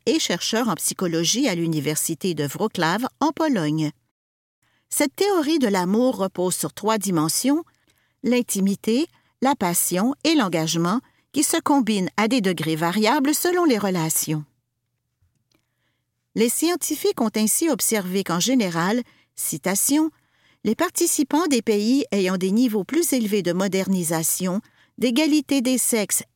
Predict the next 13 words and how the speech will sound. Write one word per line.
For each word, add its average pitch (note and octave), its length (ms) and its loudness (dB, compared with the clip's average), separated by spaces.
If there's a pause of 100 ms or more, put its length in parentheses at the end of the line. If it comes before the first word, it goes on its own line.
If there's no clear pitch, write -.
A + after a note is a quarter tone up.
et C4+ 140 4
un B3 80 2
plus C#4 160 -2
grand C4+ 220 0
collectivisme C4 960 0 (400)
ressentaient D4 520 0
plus D#4 300 0
d'amour, F#3 500 0 (320)
en A3 80 0
particulier B3+ 720 0
un A3+ 80 2
sentiment G3 540 -2
d'intimité G3+ 720 -2